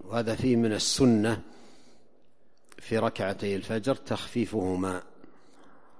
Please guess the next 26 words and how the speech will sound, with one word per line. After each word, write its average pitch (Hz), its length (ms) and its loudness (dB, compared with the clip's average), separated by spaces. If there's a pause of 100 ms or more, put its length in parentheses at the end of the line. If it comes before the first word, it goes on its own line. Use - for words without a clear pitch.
(1080)
حتى 113 400 0
إن 110 180 4
عائشة 101 760 -2
رضي 98 260 -4
الله 98 280 -4
عنها 107 520 -2 (180)
من 98 760 -4
شدة 127 500 2
وصفها 107 440 0
لتخفيف 104 600 -4
النبي 101 540 -2 (520)
عليه 110 380 0
الصلاة 107 500 -2
والسلام 98 640 -4
لهاتين 92 1300 -2
الركعتين 104 800 0 (460)
قالت: 120 360 -2
"لا 143 160 4
أدري 107 260 2
هل 120 160 2
قرأ 113 360 0
بفاتحة 98 680 -4
الكتاب 101 560 -4
أو 92 120 -2
لم 85 180 -4
يقرأ"، 80 380 -10